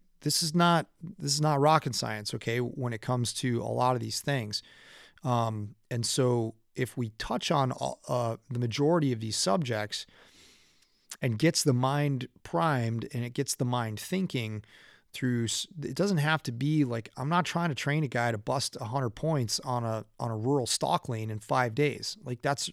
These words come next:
that's ridiculous. That's never going to happen. I mean, it might happen with a, an anomaly student who's just, who just, you know, gets it. But for the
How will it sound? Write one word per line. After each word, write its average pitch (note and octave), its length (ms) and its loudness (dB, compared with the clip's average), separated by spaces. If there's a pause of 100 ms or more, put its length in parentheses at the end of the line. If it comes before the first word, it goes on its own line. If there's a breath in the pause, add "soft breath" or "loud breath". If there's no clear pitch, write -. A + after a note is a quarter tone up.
that's C3+ 260 -4
ridiculous. D#3 680 -2
That's - 220 -4
never C3 460 2
going A#2 280 -4
to A#2 120 -4
happen. A#2+ 400 0 (1040 loud breath)
I C#3 40 2
mean, C#3 160 4
it B2+ 60 -2
might C#3 220 2
happen C3+ 460 2
with A#2+ 220 2
a, B2 320 -6
an B2 140 0
anomaly B2 480 2
student C#3 560 0
who's A#2+ 180 -2
just, - 280 -4 (160)
who A#2 160 -2
just, A2 220 -2 (340)
you D3 120 2
know, G#2+ 140 0
gets B2 340 0
it. - 180 -8 (800 loud breath)
But B2+ 220 -2
for - 140 -10
the - 100 -12